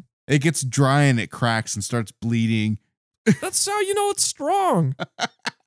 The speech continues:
Speaker 1: Oh, people are gonna hate us for this segment.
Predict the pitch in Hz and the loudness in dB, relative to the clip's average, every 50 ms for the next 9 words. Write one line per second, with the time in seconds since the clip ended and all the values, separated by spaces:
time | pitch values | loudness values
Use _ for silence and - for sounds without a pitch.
0 | - 339 - _ _ - - _ _ _ - - - _ _ - - - _ _ | -8 -8 -8 _ _ -12 -12 _ _ _ -16 -16 -16 _ _ -16 -16 -16 _ _
1 | _ - - - _ _ _ _ _ _ _ _ - - - - 262 254 233 208 | _ -20 -20 -20 _ _ _ _ _ _ _ _ -18 -16 -14 -14 -12 -12 -10 -12
2 | - - - 151 156 143 127 - 185 208 240 202 151 131 113 95 101 101 104 95 | -10 -8 -6 -2 -2 -2 0 0 0 0 0 0 2 2 2 0 0 -2 -2 -4
3 | 90 - - 98 95 95 92 - - 95 90 90 87 90 92 90 - | -6 -8 -8 -8 -6 -6 -6 -6 -6 -6 -4 -4 -4 -4 -6 -6 -8